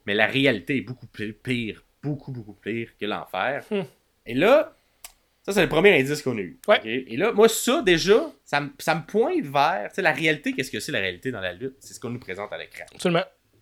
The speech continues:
Speaker 1: C'est ce qu'on nous présente à l'écran.
Speaker 2: Ce qu'on voit.
Speaker 1: Fait que qui, qui, qui a pas une bonne réalité
Speaker 2: Hmm.
Speaker 1: quand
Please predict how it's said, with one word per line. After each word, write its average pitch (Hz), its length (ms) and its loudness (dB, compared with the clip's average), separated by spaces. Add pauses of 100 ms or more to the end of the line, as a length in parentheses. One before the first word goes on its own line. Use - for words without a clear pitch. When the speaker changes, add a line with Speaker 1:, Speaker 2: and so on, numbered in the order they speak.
(320)
Speaker 1:
C'est 98 120 -18
ce 113 140 -12
qu'on 113 60 -6
nous 120 80 -4
présente 127 320 -2
à 101 60 -2
l'écran. 107 440 -6
Speaker 2:
Ce 175 80 -8
qu'on 185 140 12
voit. 143 180 2
Speaker 1:
Fait - 120 -4
que - 100 -20
qui, 285 340 2 (160)
qui, 285 280 -4
qui 320 300 -2
a 196 100 4
pas 165 200 4
une 131 120 0
bonne 151 380 4
réalité 120 720 -2 (300)
Speaker 2:
Hmm. 151 140 -14 (260)
Speaker 1:
quand 139 380 0